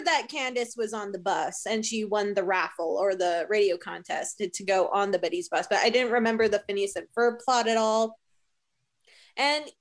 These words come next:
for, as for the fishmonger one, I didn't remember that one <laughs> at all. Though I have some opinions that I think they're gonna piss you off, and I am excited to get into it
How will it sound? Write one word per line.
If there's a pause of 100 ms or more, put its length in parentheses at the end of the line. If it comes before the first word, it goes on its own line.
(260)
for,
as
for
the
fishmonger
one,
I
didn't
remember
that
one
<laughs>
at
all. (300)
Though (1500)
I
have
some
opinions (180)
that
I (160)
think
they're
gonna
piss
you
off, (360)
and
I
am
excited
to
get
into
it